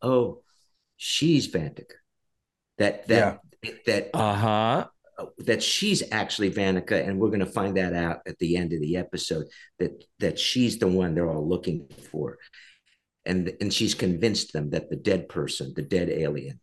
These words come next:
Speaker 1: is Vantika,
Speaker 3: Right.
Speaker 1: when in fact, that's
Speaker 3: Right.
Speaker 1: what I thought at this moment in the, in the episode.
Speaker 3: Yeah, and it
Speaker 2: I'll,
Speaker 3: does
Speaker 2: I'll
Speaker 3: sort of lead towards that as the scenes progress, that this is the, and the, the characters on, in this episode feel that too. "Oh, it might be her. We can't
Speaker 1: Right.
Speaker 3: let her in on, we're gonna lock her out of, uh,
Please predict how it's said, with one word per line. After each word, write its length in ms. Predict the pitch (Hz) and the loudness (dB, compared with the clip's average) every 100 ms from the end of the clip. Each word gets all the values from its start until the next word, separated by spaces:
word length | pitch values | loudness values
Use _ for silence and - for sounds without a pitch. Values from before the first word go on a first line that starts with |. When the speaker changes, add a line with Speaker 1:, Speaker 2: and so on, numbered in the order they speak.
| - | -12
Speaker 1:
is 140 | - | -8
Vantika, 120 | - | -2
Speaker 3:
Right. 280 | 90 80 67 | -2 -2 -6
Speaker 1:
when 140 | 67 - | -8 -10
in 240 | 67 - - | -12 -16 -8
fact, 260 | 82 78 | -8 -4
that's 220 | - 90 85 | 0 2 2
Speaker 3:
Right. 80 | |
Speaker 1:
what 100 | 90 | 2
I 120 | 98 98 | 0 0
thought 280 | - 78 | -2 -2
at 160 | 76 71 | -4 -4
this 240 | 85 - | -4 -2
moment 220 | 82 73 67 | -4 -6 -6
in 60 | |
the, 100 | 64 - | -12 -12
in 100 | 69 | -12
the 100 | 62 | -12
episode. 340 | 58 - - - | -16 -16 -14 -2
Speaker 3:
Yeah, 280 | 233 202 107 | 4 4 4
and 200 | 101 147 | 4 4
it 40 | |
Speaker 2:
I'll, 60 | - | 6
Speaker 3:
does 160 | 208 | 6
Speaker 2:
I'll 80 | 156 | 6
Speaker 3:
sort 160 | 214 175 | 8 6
of 120 | 135 | 6
lead 260 | 147 226 - | 4 4 4
towards 300 | 123 107 95 | 4 4 2
that 240 | 101 98 | 0 0
as 220 | 110 120 | 0 0
the 80 | 113 | 0
scenes 340 | - 131 120 | -2 0 -2
progress, 460 | 113 101 139 147 - | -2 0 0 0 -2
that 360 | 117 110 98 101 | 0 2 2 2
this 220 | 117 117 | 2 2
is 180 | 113 104 | -2 0
the, 560 | 110 107 107 107 110 - | 2 4 2 0 -2 0
and 200 | 113 110 | 2 2
the, 100 | 107 - | 0 -6
the 80 | |
characters 420 | 110 120 107 117 107 | -2 0 2 2 2
on, 240 | 110 117 | 2 2
in 160 | 117 120 | 2 0
this 140 | 135 | 0
episode 360 | 208 190 110 95 | -2 -2 -2 -2
feel 180 | 107 90 | -2 -2
that 180 | 90 | 0
too. 240 | - 196 98 | 4 4 6
"Oh, 220 | 95 107 | 4 4
it 80 | 90 | 2
might 220 | 82 85 | -2 -2
be 80 | 90 | -2
her. 440 | 95 165 120 147 - - - | 2 4 6 4 0 -20 -6
We 80 | - | -2
can't 220 | 101 110 | 0 0
Speaker 1:
Right. 100 | 92 | 2
Speaker 3:
let 100 | 101 | 2
her 140 | 98 107 | 4 4
in 100 | 113 | 4
on, 200 | 101 95 | 2 0
we're 100 | 95 | 0
gonna 160 | 120 95 | 0 0
lock 260 | 95 98 | 0 0
her 120 | - 101 | 2 2
out 200 | 104 104 | 4 2
of, 240 | 101 104 | 2 2
uh, 240 | 101 98 | 2 2